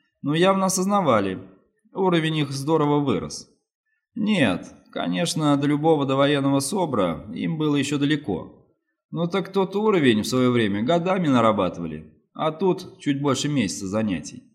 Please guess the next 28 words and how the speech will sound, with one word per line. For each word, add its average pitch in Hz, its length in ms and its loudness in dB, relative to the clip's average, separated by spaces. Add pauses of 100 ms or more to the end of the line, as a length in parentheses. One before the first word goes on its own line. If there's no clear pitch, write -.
(720)
Но 180 140 2
в 190 60 2
любом 202 280 6
случае, 208 500 2
лично 156 340 2
мне 208 220 0
за 165 100 0
проделанную 123 560 2
работу 101 380 0
было 175 220 -2
не 110 120 0
стыдно. 76 520 -8 (280)
Судьба 170 400 2
бойцов 190 400 2
первых 180 300 2
сводных 165 400 0
собров 135 540 0
и 110 100 -2
омонов 113 480 0
в - 40 -16
Чечне 90 600 -8 (180)
в - 20 -20
первую 98 320 0
кампанию 87 600 -4 (340)
им 190 220 -4
уже 131 200 2
не 117 100 2
грозит. 95 480 -2